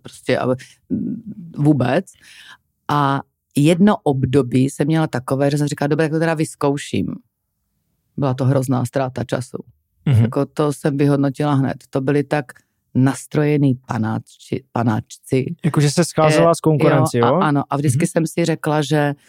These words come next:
Speaker 1: eh, že dobré, tak ať mě to jako po nějaké době, ať mě to tak dlouho jako neotravuje,
Speaker 2: Mhm.
Speaker 1: tak to kafe bych si dala i třeba sama, jo?
Speaker 2: Mhm.
Speaker 1: Takže dám mu třeba jako deset minut. Eh, a nebylo to jako nadřazené. Já jsem,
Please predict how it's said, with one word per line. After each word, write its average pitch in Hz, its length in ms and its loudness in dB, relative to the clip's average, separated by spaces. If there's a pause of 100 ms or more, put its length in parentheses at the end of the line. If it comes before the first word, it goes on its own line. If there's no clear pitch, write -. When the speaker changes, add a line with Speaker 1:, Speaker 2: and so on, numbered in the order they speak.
(480)
Speaker 1:
eh, 143 360 2
že 131 480 0
dobré, 131 440 0 (100)
tak 123 140 -4
ať 127 120 -2
mě 139 140 0
to 143 120 -2
jako 127 480 0 (140)
po 135 80 0
nějaké 127 260 2
době, 127 180 0
ať 123 80 -4
mě 127 100 0
to 131 100 -2
tak 123 160 -4
dlouho 131 260 2
jako 127 220 -2
neotravuje, 139 680 0 (240)
Speaker 2:
Mhm. 127 200 2 (100)
Speaker 1:
tak 127 200 -4 (500)
to 135 100 0
kafe 131 320 -2
bych 131 200 0
si 127 140 -2
dala 127 200 2
i 123 140 -4
třeba 113 360 -2
sama, 127 440 2 (140)
jo? 127 320 0
Speaker 2:
Mhm. 107 120 0 (260)
Speaker 1:
Takže 127 220 2
dám 127 220 2
mu 127 100 4
třeba 127 280 -2
jako 123 180 -2
deset 120 340 -2
minut. 120 440 0
Eh, 131 300 2
a 147 60 -4 (120)
nebylo 175 440 2
to - 120 -4
jako 135 240 0
nadřazené. 135 480 0
Já 139 80 0
jsem, 156 200 -2